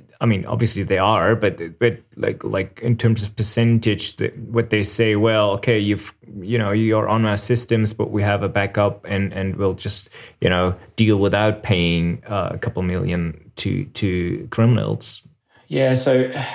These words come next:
Speaker 2: um, uh, it's all about backups, to be honest. It, it's all about how, uh, can you get your business back up to where it should be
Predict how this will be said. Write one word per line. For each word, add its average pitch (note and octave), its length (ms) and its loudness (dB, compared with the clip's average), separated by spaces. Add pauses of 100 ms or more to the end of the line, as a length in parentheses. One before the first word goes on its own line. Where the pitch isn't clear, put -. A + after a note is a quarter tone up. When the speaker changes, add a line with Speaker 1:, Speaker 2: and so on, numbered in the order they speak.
(480)
Speaker 2:
um, A#2 460 4 (760)
uh, - 200 -4 (840)
it's B2 140 -2
all A#2+ 140 4
about G2+ 280 2
backups, - 720 -4
to - 100 -2
be G#2 100 0
honest. F#2 360 -2
It, A#2 80 0
it's A#2 200 -4
all B2 200 4
about A2 260 2
how, C3 680 2 (180)
uh, A#2+ 300 -6 (240)
can D#3+ 220 0
you D#3+ 120 -2
get C3+ 200 2
your B2+ 120 2
business G#2+ 400 0
back G#2+ 280 0
up G#2+ 180 -2
to G2+ 460 0 (140)
where G#2+ 220 4
it G#2+ 100 -2
should - 240 -4
be F#2+ 480 0